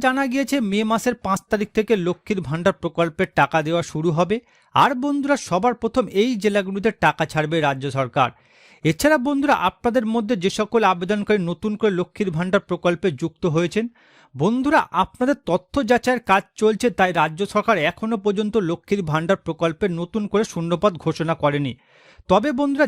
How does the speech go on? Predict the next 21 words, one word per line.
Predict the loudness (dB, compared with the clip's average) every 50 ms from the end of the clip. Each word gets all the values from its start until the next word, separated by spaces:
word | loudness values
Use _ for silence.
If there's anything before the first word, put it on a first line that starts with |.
| 2 2
জানা | 0 2 0 0
যাচ্ছে | 2 2 0 0 _ -4 0 2 2 2 2 -2
মে | -4 -2 -2 -2 0
মাসে | 0 0 0 0 0 -2
নতুন | -2 -2 -2 -4 -4 -4 -2
করে | 0 0 0
শূন্যপদ | 0 -2 -4 -4 -2 -4 0 0 0 0 0
ঘোষণা | -4 -8 -6 -4 -4 -4 -2
করা | 0 2 2 2
হতে | 0 0 -2 -2 0
পারে, | 0 2 0 0 -2 -6 _ -16 -20 _ _ _ 4
তারপর | 4 4 4 2 0 -2 -2 -2
থেকেই | -2 -4 -2 0 0 2 2 2 0
আপনাদের | 0 -2 -2 0 0 0 2 2
টাকা | 2 2 4 4 2 2
আসা | 2 0 0 -2 -2
শুরু | -2 -2 -2 0 2
হবে। | 2 2 2 2 2 2 0 -2 -4 -8 _ _ _ _ _ _
এবার | 2 4 4 4 2 0
দেখুন | -2 -4 -4 -4 -4 -2
বন্ধুরা, | -2 -4 -4 -4 -6